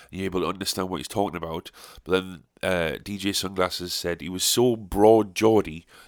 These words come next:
that some of the foreign students couldn't understand what the fuck he was <laughs> saying. I was like, "How difficult is it to read number fifty-three and sound too jawdy that people from, who aren't English can't understand what you're saying?" So they said, like, you know, "Speak slowly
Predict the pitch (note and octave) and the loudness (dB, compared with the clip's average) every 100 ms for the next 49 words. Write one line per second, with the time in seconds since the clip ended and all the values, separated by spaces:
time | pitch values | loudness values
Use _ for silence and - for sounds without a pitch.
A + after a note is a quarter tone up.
0 | - F#2 G2 F#2+ F#2 G#2+ G#2 G#2+ - A2 | -14 -8 -4 -4 0 2 2 0 -4 -6
1 | A2 - G2+ F2 G2 G2+ G2 C#2 G2+ G2+ | -8 -8 -6 -6 -6 -6 -6 -8 -10 -12
2 | - G2+ G2+ - - A#2 F3+ G3 - - | -10 -10 -10 -2 -2 0 0 -2 -12 -20
3 | - A#2 B2+ C#3+ C#3 D#3+ C3 B2 A#2 A#2 | -10 -4 0 2 2 0 0 2 2 0
4 | F#2+ A2 A2 G#2+ G#2 - A#2 G#2+ G2+ - | -2 -2 -2 -2 -2 -2 -4 -4 -6 -2
5 | A2+ A2+ F2 - F#2 F2+ E2+ - G2 F#2+ | -2 -2 -4 -6 -6 -8 -10 -8 -4 -2
6 | F#2 F2 D#2 - _ - E2+ E2+ - - | -2 -2 -6 -8 _ -10 -8 -8 -8 -10
7 | C#2+ F2 - F2+ - F2+ C#2+ - D2 - | -10 -10 -8 -8 -8 -14 -14 -12 -14 -14
8 | D#2+ - - D#2 _ - - - - - | -16 -16 -16 -18 _ -20 -18 -16 -18 -18
9 | - - G2 F2 F#2+ C3+ C#3+ - - F#2 | -4 2 4 2 2 2 2 -4 -10 -8
10 | - _ - G#2 F2 - - G2+ _ _ | -8 _ -6 -4 -4 -6 -6 -6 _ _
11 | - B2 B2 B2 A#2+ | -4 2 2 2 -2